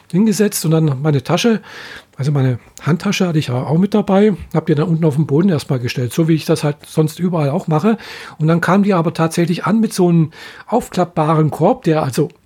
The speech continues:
halt bloß aufklappbar war, im Gegensatz zu dem Korb jetzt in diesem, äh, Museumsrestaurant,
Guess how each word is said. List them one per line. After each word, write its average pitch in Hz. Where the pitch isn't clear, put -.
halt 147
bloß 143
aufklappbar 180
war, 175
im 151
Gegensatz 160
zu 160
dem 147
Korb 156
jetzt -
in 147
diesem, 135
äh, 131
Museumsrestaurant, 151